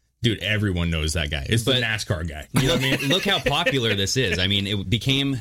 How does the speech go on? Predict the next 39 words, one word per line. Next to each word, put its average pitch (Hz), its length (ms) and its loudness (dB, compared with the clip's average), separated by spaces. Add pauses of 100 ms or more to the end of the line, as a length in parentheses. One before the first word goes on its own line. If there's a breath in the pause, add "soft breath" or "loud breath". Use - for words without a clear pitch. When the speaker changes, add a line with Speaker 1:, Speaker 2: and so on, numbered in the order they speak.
(140)
Speaker 2:
the 104 140 2
number 123 440 0
one 104 300 0
song 90 360 0
on 76 120 -2
iTunes. 71 480 -6 (360)
Speaker 1:
Dude, 147 180 2
and 120 120 -2
Speaker 2:
"Let's - 220 0
Speaker 1:
I, 143 80 0
Speaker 2:
Go, 101 80 0
Speaker 1:
I, - 20 -4
Speaker 2:
Brandon." 85 300 -2
Speaker 1:
I 123 60 0
gotta 139 180 0
admit, 110 380 0
it's 87 120 -2
a 98 40 2
great 87 260 0
song. 85 220 -4 (600)
Speaker 2:
It's 139 160 0
catchy. - 460 -2
Speaker 1:
I, 113 120 2
I - 20 0
dig 110 240 -2
Speaker 2:
it's 120 160 2
Speaker 1:
it. - 20 0
Speaker 2:
not 170 160 0
a 117 80 0
great 90 320 0
song. - 220 0
Speaker 1:
No, 214 60 2
I 185 60 2
Speaker 2:
It's 190 100 -2
Speaker 1:
think 262 100 2
it's - 180 2
Speaker 2:
catchy. 196 180 2
Speaker 1:
great. - 160 0
No, 262 100 2